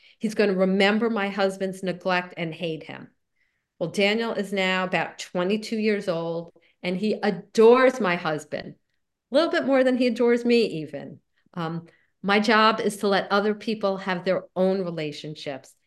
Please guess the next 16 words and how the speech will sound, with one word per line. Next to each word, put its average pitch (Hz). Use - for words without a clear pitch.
and 175
not 175
try 175
to 170
manage 165
and 160
control 160
that, 139
either 254
by 185
getting 220
people 226
to 185
love 185
each 226
other 254